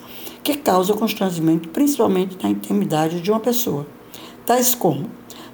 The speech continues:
na mulher, a hipertrofia dos pequenos lábios, ou seja, o aumento é a patologia mais encontrada não só na nossa estatística, como na estatística mundial.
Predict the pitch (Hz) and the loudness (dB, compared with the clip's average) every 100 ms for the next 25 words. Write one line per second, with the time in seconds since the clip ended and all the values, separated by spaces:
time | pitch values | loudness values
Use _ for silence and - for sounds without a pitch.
0 | - 220 240 226 208 240 247 - 202 196 | 2 4 6 6 6 4 2 0 2 4
1 | 208 214 202 214 220 - - 226 208 190 | 2 4 2 2 0 0 -2 0 0 2
2 | 175 139 196 196 175 185 151 - - - | 2 2 0 0 0 2 0 -2 -10 -16
3 | - - - 180 175 185 156 - - - | -18 -4 2 4 6 6 4 0 -12 -18
4 | - - - 180 180 175 180 165 156 160 | -18 -12 2 2 4 0 0 0 0 2
5 | 196 180 180 214 294 277 269 233 202 180 | 2 4 4 4 4 4 2 2 2 2
6 | 160 156 208 233 294 294 - 165 156 156 | 0 2 2 4 4 2 2 2 4 2
7 | 147 156 220 - 202 196 220 233 226 - | 2 0 -4 -2 -2 -2 -2 -2 -4 -10
8 | - - - 202 214 240 294 - - 190 | -16 -18 0 2 4 4 2 0 2 2
9 | 185 - - 196 190 - 214 - - 196 | 2 -2 -2 -2 -2 -2 -4 -6 -4 2
10 | 220 220 | 4 4